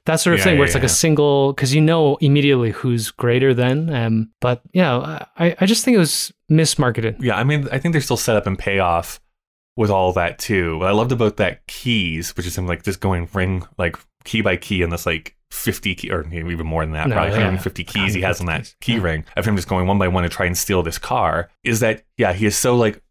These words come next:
Speaker 2: unemotional, slab of stone, doing it at the very beginning. But the final sequence, he is sweating bullets. Like, he's like, "I only have so much time to get there,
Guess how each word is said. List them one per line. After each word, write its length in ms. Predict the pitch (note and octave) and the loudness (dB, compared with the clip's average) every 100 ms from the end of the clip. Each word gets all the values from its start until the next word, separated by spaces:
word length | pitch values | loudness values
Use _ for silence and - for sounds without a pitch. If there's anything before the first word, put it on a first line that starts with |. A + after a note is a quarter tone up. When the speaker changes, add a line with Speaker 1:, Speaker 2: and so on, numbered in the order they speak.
| - | -6
Speaker 2:
unemotional, 880 | A2 B2 A2+ A2 - A2+ G#2+ G#2+ - - | 0 2 2 0 0 0 2 0 -6 -12
slab 320 | - G#2+ G#2+ | -4 -2 0
of 60 | A2 | -2
stone, 680 | - G#2 G2+ G2 G2 G2 G2 - | 0 2 4 2 2 -2 -6 -2
doing 200 | G2 G2 | 0 0
it 120 | F#2 | 0
at 160 | G2 | -2
the 60 | F#2 | 0
very 140 | F#2+ | 0
beginning. 460 | F2 F2 G2 F2+ D#2+ - - | 0 0 0 0 -2 -8 -4
But 180 | A2+ - _ | -4 -6 _
the 140 | A#2 G#2 | -6 -6
final 400 | - A2 G#3+ D3+ | -4 -2 0 -2
sequence, 640 | - F#2+ E2+ F2 E2+ - _ | -2 -4 -4 -6 -6 -10 _
he 80 | A2 | -4
is 80 | G2 | -2
sweating 320 | - B2+ G2 | -2 -2 0
bullets. 540 | F#2+ F#2 - - - - | 0 -2 -4 -8 -8 -4
Like, 160 | F#2+ F2+ | -2 0
he's 100 | F#2+ | 0
like, 340 | F2+ - - - | -2 -4 -16 -4
"I 140 | G#2+ | 0
only 160 | A#2+ G#2+ | 0 0
have 160 | G#2 | -2
so 120 | - | 0
much 180 | G2+ F#2 | 0 -2
time 180 | - G2+ | -2 -2
to 60 | F2+ | -2
get 200 | F#2+ - | -4 -2
there, 360 | F2 D#2+ E2 | -2 0 -2